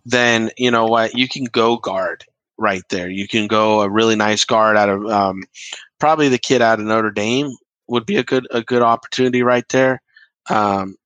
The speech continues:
and then, and or, you know, you can take the interior defensive lineman maybe from L S U, big nose guard. That's a big plugger right there. So, you know, you can go both those routes. Now, let's just say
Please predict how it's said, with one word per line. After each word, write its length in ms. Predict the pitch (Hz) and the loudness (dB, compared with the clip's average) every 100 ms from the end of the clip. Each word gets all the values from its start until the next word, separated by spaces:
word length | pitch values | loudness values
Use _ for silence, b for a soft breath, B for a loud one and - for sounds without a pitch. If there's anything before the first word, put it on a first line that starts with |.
| - | -4
and 240 | 113 110 | -2 2
then, 400 | 117 117 113 113 - _ _ | 2 4 2 -2 -8 _ _
and 280 | 123 123 117 | -2 0 -2
or, 500 | 117 117 120 117 113 b b b _ - | -2 2 2 2 0 b b b _ -4
you 120 | 117 | 0
know, 300 | 113 110 107 | 2 2 0
you 220 | 113 113 | -2 -4
can 300 | 110 113 107 | -4 -4 -4
take 320 | 104 123 113 - | -4 -2 -2 -2
the 220 | 113 113 | -4 -2
interior 580 | 113 - 127 117 113 110 | -4 0 2 4 4 2
defensive 440 | 113 110 113 113 | -2 -2 -2 0
lineman 340 | 110 107 110 | 0 2 2
maybe 240 | 110 110 107 | 0 0 -2
from 180 | - 110 | -2 0
L 160 | 107 | 2
S 200 | 107 - | 2 0
U, 320 | 120 120 123 120 B B _ - | 2 2 2 -2 B B _ -2
big 180 | 117 | 0
nose 320 | 110 110 110 - | 2 2 2 2
guard. 420 | 113 113 110 - - | 2 4 2 -2 -2
That's 260 | 104 101 | 0 0
a 60 | - | -2
big 180 | 113 107 | -2 -2
plugger 520 | - 113 113 117 113 - B B - | 0 2 2 2 0 -4 B B -2
right 240 | 117 110 - | 0 0 0
there. 360 | 123 120 113 _ _ _ _ | 2 2 0 _ _ _ _
So, 640 | - - 127 117 113 110 - _ _ _ _ _ - | -8 -2 2 2 2 0 -4 _ _ _ _ _ -4
you 180 | 120 | -2
know, 60 | 113 | 0
you 100 | 131 | 0
can 180 | - 131 | -2 0
go 220 | 131 127 | 2 0
both 300 | - 127 123 | 2 0 0
those 300 | 135 127 123 | 0 0 0
routes. 520 | 113 101 95 - - - - | 0 -2 -2 -6 -12 -12 -4
Now, 220 | 123 151 | 0 2
let's 180 | 170 - | 0 -2
just 160 | 156 | -2
say 220 | 170 156 | 0 0